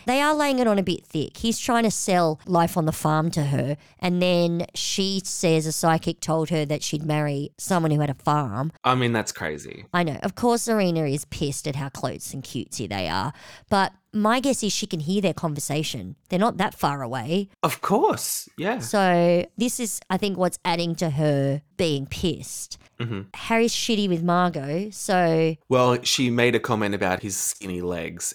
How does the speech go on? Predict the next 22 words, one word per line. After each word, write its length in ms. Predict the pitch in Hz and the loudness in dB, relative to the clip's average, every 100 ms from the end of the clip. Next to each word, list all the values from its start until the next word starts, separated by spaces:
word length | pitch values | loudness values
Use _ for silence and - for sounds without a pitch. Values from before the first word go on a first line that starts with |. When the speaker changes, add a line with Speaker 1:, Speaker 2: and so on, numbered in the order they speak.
| - | -4
Speaker 2:
and 420 | 87 85 80 - - | -4 -4 -6 -6 0
the 80 | |
male 320 | 185 208 262 285 | 4 6 6 2
species, 560 | - 156 143 127 110 | 4 2 4 0 2
they're 120 | 117 | 2
too 220 | 113 - 170 | 2 2 2
fragile 460 | - 107 104 90 | 4 4 4 2
for 100 | - | 0
jokes 320 | 90 95 - | 0 0 0
about 180 | - 80 | -2 -2
skinny 280 | - 98 87 | -2 -4 -6
legs. 320 | 80 60 - | -6 -8 -4
That's 240 | 95 90 - | -2 0 0
just, 180 | 113 | 2
like, 220 | 107 101 - | 2 2 -2
the 80 | |
one 260 | 110 110 110 | 0 2 2
thing 220 | 110 101 | 0 -4
you 80 | 90 | -2
don't 240 | 90 85 | -4 -4
do. 320 | - 78 - 101 - | -6 -6 -6 -10 -4
Speaker 1:
Why 560 | 247 294 339 - 440 | 0 0 0 -2 0